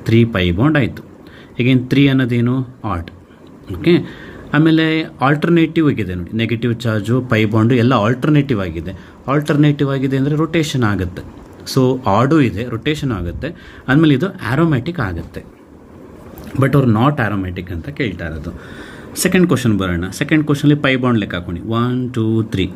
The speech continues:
ತ್ರೀ ಪೈ ಬಾಂಡ್ ಇದೆ, ಆಡ್ ಆಗುತ್ತೆ, ಕರೆಕ್ಟ್ ಇದೆ. ಇನ್ನು, ಆ, ಆಲ್ಟರ್ನೇಟಿವ್ ಪೈ ಬಾಂಡ್ ಇದೆ, ಮತ್ತು ಆಲ್ಟರ್ನೇ-, ಪೈ ಬಾಂಡಿಗೆ ಆಲ್ಟರ್ನೇಟಿವ್ ಆಗಿ ಪಾಸಿಟಿವ್ ಚಾರ್ಜ್ ಇದೆ. So ಪಾಸಿಟಿವ್ ಆಲ್ಟರ್ನೇಟ್-,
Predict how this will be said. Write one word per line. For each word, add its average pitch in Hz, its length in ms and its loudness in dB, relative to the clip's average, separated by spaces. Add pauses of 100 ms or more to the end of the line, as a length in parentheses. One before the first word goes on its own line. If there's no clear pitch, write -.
ತ್ರೀ 117 220 4
ಪೈ 104 260 2
ಬಾಂಡ್ 104 300 0
ಇದೆ, 90 480 -2 (220)
ಆಡ್ 110 260 2
ಆಗುತ್ತೆ, 95 440 -6 (100)
ಕರೆಕ್ಟ್ - 300 -10
ಇದೆ. 73 140 -12 (520)
ಇನ್ನು, 151 480 4 (200)
ಆ, 123 240 0
ಆಲ್ಟರ್ನೇಟಿವ್ 147 680 0
ಪೈ 120 220 2
ಬಾಂಡ್ 135 300 2
ಇದೆ, 135 360 -6
ಮತ್ತು 120 260 -2
ಆಲ್ಟರ್ನೇ-, 147 540 0
ಪೈ 135 180 6
ಬಾಂಡಿಗೆ 156 360 2
ಆಲ್ಟರ್ನೇಟಿವ್ 143 580 0
ಆಗಿ 156 140 0
ಪಾಸಿಟಿವ್ 147 600 0
ಚಾರ್ಜ್ 98 320 -4
ಇದೆ. 90 240 -10 (500)
So 175 160 2
ಪಾಸಿಟಿವ್ 147 460 2
ಆಲ್ಟರ್ನೇಟ್-, 151 600 -2